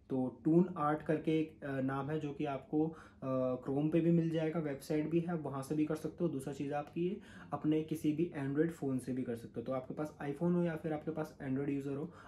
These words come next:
आप दोनों से ही कर सकते हो। उसके अंदर normally आपको क्या करना है, clients के face को, अ, क्लोजअप photo लेनी है और उसको आपको वहाँ पर upload कर देना है।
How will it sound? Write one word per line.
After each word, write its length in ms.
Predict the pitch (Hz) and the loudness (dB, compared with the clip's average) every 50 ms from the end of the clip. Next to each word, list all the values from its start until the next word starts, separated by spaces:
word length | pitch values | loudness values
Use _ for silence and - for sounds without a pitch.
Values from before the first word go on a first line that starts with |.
| - - | -2 0
आप 100 | 147 147 | 0 0
दोनों 280 | 139 135 139 139 151 151 | 2 0 0 2 2 0
से 120 | 151 160 | 0 2
ही 80 | 151 156 | 0 0
कर 140 | 151 147 | 0 -2
सकते 260 | 135 - 127 - - 123 | -4 -4 -6 -6 -6 -6
हो। 60 | - | -6
उसके 220 | - - - 165 | -6 -4 -2 -2
अंदर 120 | 156 160 156 | 0 0 0
normally 340 | 147 139 139 143 147 165 | 0 0 -2 -2 0 0
आपको 180 | 160 156 - 165 | -2 0 0 0
क्या 160 | 151 156 147 | 0 2 0
करना 240 | 147 156 147 147 151 | 0 -2 -4 -4 -4
है, 120 | 175 175 - | -6 -6 -4
clients 360 | - 143 135 131 135 135 - | -2 -2 0 0 -2 -4 -4
के 120 | - 170 | -4 -4
face 360 | 165 160 - 143 135 135 135 - - - | -4 -4 -2 -2 -2 -2 -2 -6 -10 -10
को, 80 | 135 147 | -8 -8
अ, 60 | 180 - - - - - - - | -8 -10 -14 -20 -20 -20 -18 -12
क्लोजअप 580 | 165 147 127 123 120 - 135 131 131 139 156 151 | -6 -4 -2 -4 -2 0 0 0 2 2 0 0
photo 200 | - 139 139 156 | 0 -2 2 2
लेनी 220 | 156 156 151 147 147 | 2 2 2 0 0
है 140 | 151 165 175 | -4 -4 -6
और 200 | - - 143 139 | -6 -8 -8 -8
उसको 200 | 135 - - 139 | -8 -4 -4 -4
आपको 200 | 131 - - 151 | -4 -2 -4 -4
वहाँ 160 | 147 139 - | -2 -4 -6
पर 120 | - 160 | -6 -6
upload 280 | 139 - - 127 131 131 | -6 -4 -4 -4 -2 -2
कर 120 | - 135 | -2 -2
देना 220 | 127 131 127 135 | -2 0 -2 -2
है। 60 | 160 | -4